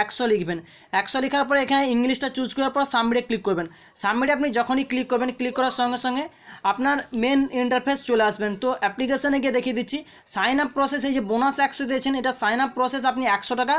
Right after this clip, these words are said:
সাইন আপ পেয়ে যাবেন। তো simply আপনি যদি চান এটাতে গেমে পার্টিসিপেট করেও জিততে পারেন, এই যে ফ্রিতে একশো টাকা পেয়ে গেছেন, সেটা গেমেতেও লাগাতে পারেন। আর না হলে এতটুকু পর্যন্ত কমপ্লিট, এতটা পর্যন্ত simply কমপ্লিট করে দিলে আপনি মিনিমাম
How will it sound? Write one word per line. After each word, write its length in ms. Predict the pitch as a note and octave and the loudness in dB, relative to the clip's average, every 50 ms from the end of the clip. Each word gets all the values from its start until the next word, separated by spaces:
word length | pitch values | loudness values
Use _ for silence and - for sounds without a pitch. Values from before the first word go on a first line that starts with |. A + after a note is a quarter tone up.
| D#4 D4 - | 0 -2 -2
সাইন 200 | - - A3 A#3+ B3+ | 0 0 0 0 0
আপ 60 | - - - | -2 0 2
পেয়ে 160 | A3 G#3+ G3 G3+ | 4 4 4 2
যাবেন। 200 | F3+ E3+ E3+ E3 E3 - _ _ _ _ _ _ _ _ _ | 0 -2 -6 -8 -10 -16 _ _ _ _ _ _ _ _ _
তো 60 | A3+ G#3+ - - | -6 -6 -4 -2
simply 280 | B3+ B3+ A#3+ C#4 D4 B3+ D#4 D#4 D4+ D4+ - - - - G3+ | -2 -2 0 0 0 2 4 2 2 0 -2 -12 -4 0 0
আপনি 120 | - A3+ C4+ D4 | 2 2 2 0
যদি 100 | D4 D4 - | 2 2 0
চান 100 | D4 D4 C#4+ | 2 0 2
এটাতে 180 | C#4 C#4 D4 A3+ F#3+ F3 | 2 0 0 0 -2 0
গেমে 200 | G#3+ A#3+ B3+ C#4 C#4+ C#4 | 0 2 2 2 2 4
পার্টিসিপেট 360 | C4+ B3+ - C#4 C4 C#4+ C#4+ B3+ C4 | 2 2 2 0 -4 -4 -2 -2 0
করেও 140 | C4+ C#4+ B3+ G3+ | 0 0 0 0
জিততে 200 | A#3+ B3 - - B3 | -2 -2 -2 -2 0
পারেন, 120 | C#4 D4 C#4 C4 | 0 2 2 2
এই 40 | A#3 | 0
যে 60 | B3+ C4 - | -2 -2 -2
ফ্রিতে 260 | A3+ A#3+ B3+ - C#4 C#4 - F#3+ G3+ | -2 -2 -2 0 0 0 2 0 0
একশো 160 | - - B3 B3 | 0 0 0 0
টাকা 120 | A#3+ B3 B3 | 0 0 0
পেয়ে 140 | - A#3+ A#3+ A#3 | 2 2 2 2
গেছেন, 180 | A#3 C4+ C4+ A#3+ | 0 0 -2 -2
সেটা 160 | - A3+ A#3 A3 F#3 F3 | 0 0 -2 -2 2 2
গেমেতেও 320 | G#3 G#3+ A3+ A#3+ C4 C4 A#3+ G#3+ | 2 2 2 2 2 2 4 4
লাগাতে 220 | G#3 G#3 G3+ A3 G#3 | 4 4 2 2 2
পারেন। 160 | A#3 A#3 C4+ D4 - - - - - - F#3+ | 2 2 2 0 -4 -10 -18 -20 -10 -2 0
আর 60 | F#3+ G3 G#3+ | 0 2 2
না 40 | A3+ A3+ | 2 2
হলে 120 | C4+ C#4+ D4 - - - G#3+ | 2 2 2 0 0 -2 -2
এতটুকু 280 | - - C4+ B3 C#4+ D4+ B3 B3 | 0 0 0 -2 -2 -2 0 0
পর্যন্ত 240 | C4 A#3 C4+ C4+ C4+ C4 - A3+ | 0 2 2 2 0 0 2 2
কমপ্লিট, 300 | A3+ A3+ A3 - C4+ A#3 - - - | 2 2 2 -2 -4 -4 0 -2 -2
এতটা 200 | - B3+ B3+ C#4 A#3 | 0 2 0 0 0
পর্যন্ত 220 | C4 B3+ C4+ C4 C4 - - | 0 -2 -2 -2 -2 -2 -2
simply 200 | B3+ A#3+ A#3+ B3+ B3+ B3+ B3+ A3+ | -2 0 0 0 0 0 0 0
কমপ্লিট 260 | A3 G#3+ G#3 C4 B3 - | 0 0 -2 -4 -2 -2
করে 100 | C4 B3+ C4+ | -2 0 2
দিলে 100 | C4+ C#4 B3 | 2 2 0
আপনি 160 | - A#3+ B3 C4+ C4+ - - - - - F#3 | 0 -2 -6 -6 -8 -10 -18 -20 -12 -6 -2
মিনিমাম 260 | G3+ A3+ B3+ C#4 C4+ | 0 2 4 2 2